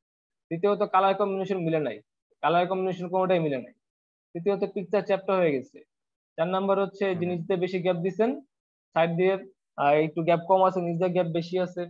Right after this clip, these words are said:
Speaker 1: এরপরে হচ্ছে ওই icon গুলো অনেক বড় হয়ে গেছে, লেখা অনেক বড় হয়ে গেছে, ঠিক আছে? total জিনিসটা একদম হয় নাই।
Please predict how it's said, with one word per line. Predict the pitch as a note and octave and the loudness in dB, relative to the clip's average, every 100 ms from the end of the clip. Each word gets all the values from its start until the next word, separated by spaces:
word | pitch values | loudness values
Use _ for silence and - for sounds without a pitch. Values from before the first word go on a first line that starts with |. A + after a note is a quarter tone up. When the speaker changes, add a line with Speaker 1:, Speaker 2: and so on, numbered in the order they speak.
| - _ _ - | -12 _ _ -8
Speaker 1:
এরপরে | D3+ D3 E3 | -6 -2 0
হচ্ছে | E3 - E3+ | 0 -2 -4
ওই | E3+ | 2
icon | D#3 E3 F#3+ F#3 | 2 2 0 0
গুলো | F#3 | 2
অনেক | F#3 F3+ | 2 2
বড় | E3+ F3 | 2 4
হয়ে | E3+ | 2
গেছে, | E3 E3+ E3 | 0 -2 2
লেখা | D#3 D#3+ F3+ | 2 2 2
অনেক | F3+ E3+ | 0 -2
বড় | D#3+ E3 | 0 2
হয়ে | E3 E3 | 2 2
গেছে, | D#3+ - D#3+ D#3 _ _ _ _ _ _ | -2 -8 -12 -12 _ _ _ _ _ _
ঠিক | - | -8
আছে? | C4 E3 | -8 -8
total | - _ G#3 A3 | -14 _ 0 2
জিনিসটা | G#3 G3+ G3+ G3+ | 2 0 2 0
একদম | F#3 F3 E3+ - | 2 -2 -6 -2
হয় | D#3+ | 0
নাই। | E3+ | 0